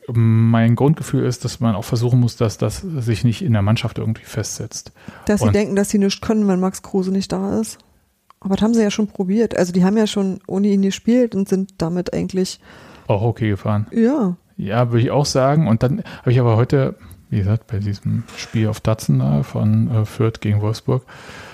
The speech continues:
Speaker 1: habe ich dann halt irgendwie Ralf Gunisch gehört, der ja bei Sankt Pauli mit, äh, Kruse zusammengespielt hat und gesagt hat,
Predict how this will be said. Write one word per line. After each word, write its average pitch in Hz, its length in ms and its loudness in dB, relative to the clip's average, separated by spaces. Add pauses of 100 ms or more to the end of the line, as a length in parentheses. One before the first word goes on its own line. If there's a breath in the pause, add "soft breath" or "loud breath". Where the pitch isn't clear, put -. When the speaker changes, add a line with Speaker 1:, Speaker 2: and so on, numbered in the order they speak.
(180 loud breath)
Speaker 1:
habe - 100 -2
ich 107 80 2
dann 113 280 4
halt 107 280 2
irgendwie 110 720 2
Ralf 104 480 2
Gunisch 135 360 0
gehört, 123 340 2
der 110 80 2
ja 107 500 0
bei 104 160 -2
Sankt 104 220 0
Pauli 131 320 -2
mit, 123 300 0
äh, 123 220 0
Kruse 135 300 -4
zusammengespielt 127 580 -2
hat 127 200 -4
und 117 180 2
gesagt 117 320 -2
hat, 110 60 -6